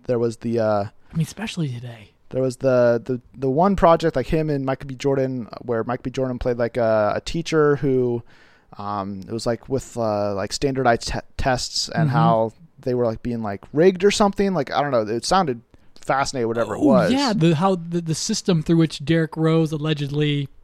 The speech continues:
Speaker 2: slipped through <laughs> to Kentucky.
Speaker 1: <laughs>
Speaker 2: Um, yeah. Oh, man, there's a really good story to be told there, too. That's
Speaker 1: Yeah.
Speaker 2: for sure.
Speaker 1: So, as much as I'm excited for those other Coogler projects, I'm very excited for him back
Speaker 2: Oh, yeah.
Speaker 1: here.
Speaker 2: This is, this is the one where we're waiting for, for
Speaker 1: Yeah.
Speaker 2: sure.
Speaker 1: Um, and then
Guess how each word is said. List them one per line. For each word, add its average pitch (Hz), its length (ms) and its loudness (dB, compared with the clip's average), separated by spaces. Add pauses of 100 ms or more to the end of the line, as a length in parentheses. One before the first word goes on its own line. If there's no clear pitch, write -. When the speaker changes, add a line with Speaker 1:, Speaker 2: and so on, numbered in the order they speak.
(140)
Speaker 2:
slipped - 440 -6
through 160 420 0
<laughs> - 260 -4
to 170 80 4
Kentucky. 160 720 0
Speaker 1:
<laughs> - 40 -20 (840)
Speaker 2:
Um, 151 420 -2
yeah. 165 300 0 (260)
Oh, 165 160 -4
man, 127 240 -6
there's 135 200 -14
a - 20 -16
really 143 180 -14
good 147 140 -16
story 143 200 -14
to 156 40 -16
be 160 80 -18
told 147 240 -16
there, 123 140 -18
too. 160 320 -16 (220)
That's 113 180 -8
Speaker 1:
Yeah. - 60 -8
Speaker 2:
for 139 60 -12
sure. - 260 -14
Speaker 1:
So, 110 360 0 (680)
as 143 100 -2
much 175 220 4
as 165 80 0
I'm 160 160 4
excited 139 300 0
for 143 100 -2
those 120 140 0
other 151 360 2 (120)
Coogler 170 260 6
projects, 165 480 0 (380)
I'm 123 200 0
very 107 160 0
excited 98 300 -4
for 110 60 -8
him 104 80 -10
back 202 160 -4
Speaker 2:
Oh, - 20 -4
yeah. 147 160 -6
Speaker 1:
here. 220 80 2
Speaker 2:
This 214 80 0
is, 202 100 -4
this 214 120 -2
is 190 80 -8
the 175 80 2
one 151 160 -4
where 139 160 -10
we're 147 180 -8
waiting 127 220 -12
for, - 300 -14
for - 80 -6
Speaker 1:
Yeah. - 80 -2
Speaker 2:
sure. 143 200 -8 (720)
Speaker 1:
Um, 120 320 2
and 139 200 -4
then 247 440 2